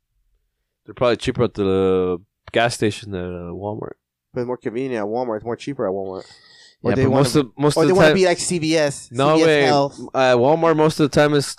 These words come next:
Speaker 1: like the, the wife going in there and getting the shit they need.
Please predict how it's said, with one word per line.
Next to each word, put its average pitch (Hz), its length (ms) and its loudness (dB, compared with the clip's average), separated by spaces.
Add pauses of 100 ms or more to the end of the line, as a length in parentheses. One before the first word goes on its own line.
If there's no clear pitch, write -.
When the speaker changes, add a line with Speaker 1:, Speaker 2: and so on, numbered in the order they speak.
Speaker 1:
like 113 380 0
the, 101 600 2
the 104 120 -2
wife 117 380 2
going 113 260 0
in 107 140 -4
there 107 100 -2
and 101 80 -4
getting 104 260 -2
the 92 80 -6
shit - 220 -6
they 95 80 -4
need. 98 320 -4